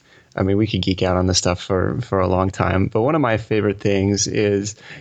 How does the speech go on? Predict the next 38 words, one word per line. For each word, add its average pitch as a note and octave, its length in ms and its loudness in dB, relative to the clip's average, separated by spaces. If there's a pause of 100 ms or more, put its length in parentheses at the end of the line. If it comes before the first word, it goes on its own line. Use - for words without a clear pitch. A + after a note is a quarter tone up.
you A2+ 100 0
know, G#2 280 0
especially B2+ 420 0
when A2 260 2
it G#2 280 0
was, G#2 540 2
when A2 220 0
it G2+ 60 2
was G2+ 180 0
full A#2+ 420 0
side A2 320 0
hustle G#2 300 2
income A#2 340 0
for F#2+ 240 0
me, F#2+ 140 2
when G2+ 160 2
it G2+ 60 4
wasn't, G#2 520 0
you B2+ 80 0
know, G2 80 2
when F#2+ 120 2
I F#2+ 80 2
still G2+ 180 0
had G2 180 0
the F#2+ 180 2
day G2+ 220 0
job F#2+ 320 2
and G2 80 2
everything, G2 420 0 (460)
um, G2+ 400 2 (240)
one A#2 300 0
of A2+ 40 2
my G#2 120 2
favorite C#3+ 300 0
things G2+ 280 2 (380)
was G#2 160 2
to A2+ 100 0
funnel, A2+ 560 0